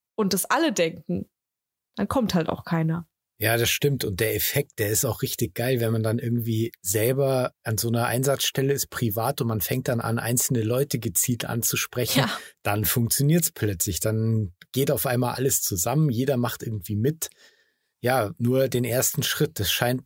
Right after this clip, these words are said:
Speaker 2: ein wirkliches Problem zu sein. Und das kriegt man vermutlich auch nur mit vernünftigen Lehrgängen raus. Also indem man einfach mal so einen Erste-Hilfe-Lehrgang besucht. Oder vielleicht auch mal ein bisschen was Weiterführendes. Also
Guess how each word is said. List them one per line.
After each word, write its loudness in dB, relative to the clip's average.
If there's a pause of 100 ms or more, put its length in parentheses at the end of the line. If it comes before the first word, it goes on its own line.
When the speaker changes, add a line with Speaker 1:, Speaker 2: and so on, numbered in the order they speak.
Speaker 2:
ein 0
wirkliches 0
Problem -2
zu 0
sein. 0
Und -6
das 2
kriegt -2
man 0
vermutlich -2
auch -6
nur 0
mit -4 (140)
vernünftigen 0
Lehrgängen 2
raus. -2
Also -4 (100)
indem 0
man 0
einfach -2
mal 0
so -2
einen -2
Erste-Hilfe-Lehrgang 0
besucht. -6 (420)
Oder 2
vielleicht 2
auch -2
mal 2 (340)
ein -4
bisschen 2
was 0
Weiterführendes. 0
Also -2